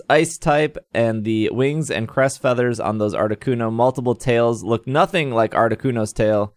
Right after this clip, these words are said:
um, being more similar in the appearance of those to Ho-Oh.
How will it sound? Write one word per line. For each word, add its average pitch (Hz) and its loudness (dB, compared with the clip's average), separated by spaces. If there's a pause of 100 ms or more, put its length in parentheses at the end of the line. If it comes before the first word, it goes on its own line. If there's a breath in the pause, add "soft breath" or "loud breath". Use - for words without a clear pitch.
(600)
um, 98 -4 (120)
being 123 -2 (260)
more 156 2
similar 123 0 (180)
in 117 -4
the 113 0
appearance 120 -2
of 101 -4
those 107 0
to 101 -4
Ho-Oh. 101 -4